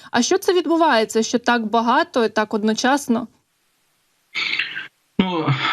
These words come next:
Speaker 2: в принципі, це явище прогнозоване, тому що чим більше ворог буде підтягувати свої сили в великій кількості, а вони це роблять, тому що, ну, треба розуміти,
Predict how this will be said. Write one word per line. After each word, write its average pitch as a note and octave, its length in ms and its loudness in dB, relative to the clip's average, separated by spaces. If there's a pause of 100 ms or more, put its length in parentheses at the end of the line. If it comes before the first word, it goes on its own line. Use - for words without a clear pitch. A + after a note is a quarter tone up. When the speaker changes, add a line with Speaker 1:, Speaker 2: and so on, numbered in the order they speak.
Speaker 2:
в - 40 -4
принципі, E3+ 460 0
це D#3 180 0
явище D#3+ 400 2
прогнозоване, D#3 720 4
тому C3 280 4
що B2 880 2
чим C3 300 0
більше A2+ 720 2 (120)
ворог G#2 420 2
буде G#2 200 4
підтягувати G#2 680 0
свої G#2 300 2
сили G2 360 0
в - 20 0
великій C3+ 380 2
кількості, C3+ 520 0
а A2+ 60 4
вони A2 220 2
це G2+ 180 0
роблять, F#2+ 380 2
тому G#2 200 4
що, G2 240 2 (460)
ну, B2 140 2
треба B2 280 2
розуміти, A2 680 2